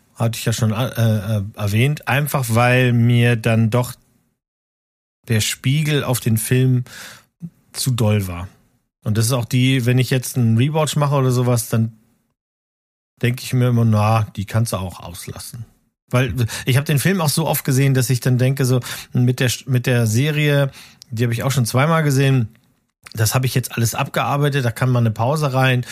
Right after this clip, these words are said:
und das Gefühl habe ich bei den anderen nicht. Also ich zum Beispiel bin wirklich ein großer Freund der vierten Staffel, weil sie eben sich da traut, was anderes zu machen und ja, auch nach hinten raus dann wieder Fargo wird und uns natürlich auch wieder ein paar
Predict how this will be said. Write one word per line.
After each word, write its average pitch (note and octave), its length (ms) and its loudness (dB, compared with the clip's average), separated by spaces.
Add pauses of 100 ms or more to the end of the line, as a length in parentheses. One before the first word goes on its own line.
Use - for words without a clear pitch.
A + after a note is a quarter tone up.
(160)
und A#2 160 0
das A#2+ 120 0
Gefühl C3 260 -2
habe B2+ 120 2
ich - 100 -6
bei B2+ 80 -2
den B2+ 160 0
anderen A#2 320 0
nicht. A2 280 -2
Also G#2+ 140 -6
ich A#2+ 220 -6
zum C3 120 -2
Beispiel B2+ 220 0
bin A#2+ 260 2
wirklich A#2 240 0
ein A2+ 80 2
großer A2+ 280 0
Freund A#2 280 0
der G#2 80 -8
vierten A2 300 -8
Staffel, G#2 360 -4
weil A#2+ 300 2
sie G#2+ 260 -2
eben G#2 260 -2
sich G2 160 -4
da G#2 120 -6
traut, G#2+ 340 -6
was G#2 100 -6
anderes G#2+ 360 -6
zu - 100 -8
machen G#2+ 280 -4 (520)
und G#2 420 0
ja, A2 300 0
auch A2+ 180 -4
nach A2 160 2
hinten A#2 260 0
raus G#2+ 260 -2
dann A2+ 180 0
wieder A2 160 0
Fargo A2+ 460 -2
wird G#2+ 320 -4 (360)
und G#2+ 220 -8
uns A2+ 200 -4
natürlich G#2+ 360 -4
auch G#2 120 -6
wieder A2 120 -2
ein G2+ 80 -2
paar G#2 320 -4